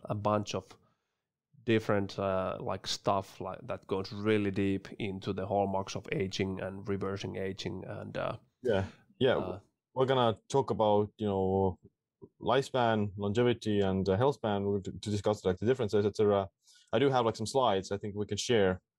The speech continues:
Speaker 2: I can basically start with them, uh, immediately.
Speaker 1: Yeah, let's, let's begin with, with your, uh, introduction into the, what is actually aging, what does it mean,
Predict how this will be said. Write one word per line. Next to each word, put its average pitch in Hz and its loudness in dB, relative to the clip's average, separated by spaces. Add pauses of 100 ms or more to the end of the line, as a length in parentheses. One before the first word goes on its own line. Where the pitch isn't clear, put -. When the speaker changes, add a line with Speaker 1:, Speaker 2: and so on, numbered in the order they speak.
(360)
Speaker 2:
I 101 -2
can 104 0
basically 101 0
start 107 0
with 98 -4
them, 95 -4
uh, 92 -2
immediately. 104 2
Speaker 1:
Yeah, 160 4
let's, 113 -4 (440)
let's 135 -8
begin 131 0
with, 104 0
with 110 -4
your, 101 2
uh, 98 0
introduction 113 -2
into 95 -4
the, 92 -2
what 113 2
is 123 -2
actually 104 -2
aging, 98 0
what 98 -2
does 101 -4
it 98 -6
mean, 98 2